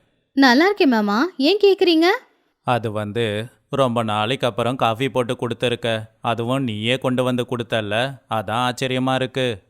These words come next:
Speaker 1: நான் முத இருக்கிற சாந்தினி மாதிரி இல்ல மாமா, நான் மாறிட்டேன். அத்தை, அன்னைக்கு நீங்க புடவை கொண்டு வந்தீங்கல்ல,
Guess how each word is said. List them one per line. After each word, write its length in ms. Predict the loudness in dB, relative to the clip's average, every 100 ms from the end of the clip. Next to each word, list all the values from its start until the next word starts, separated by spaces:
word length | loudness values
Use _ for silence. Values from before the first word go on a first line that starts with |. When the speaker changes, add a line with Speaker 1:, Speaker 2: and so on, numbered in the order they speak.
| _ _ _
Speaker 1:
நான் 340 | 4 6 4 0 -2
முத 200 | -2 4 4
இருக்கிற 260 | 4 2 2
சாந்தினி 360 | 2 4 4 6
மாதிரி 300 | 4 4 2
இல்ல 160 | 4 2
மாமா, 340 | 2 0 -2 -4 _ _ 2
நான் 180 | 4 4
மாறிட்டேன். 480 | 4 2 0 -2 -4 _ _ _ _ _ 0
அத்தை, 300 | 2 4 4 4 0 _
அன்னைக்கு 280 | 2 4 6
நீங்க 200 | 4 4
புடவை 300 | 4 4 4
கொண்டு 220 | 4 4
வந்தீங்கல்ல, 420 | 4 6 4 4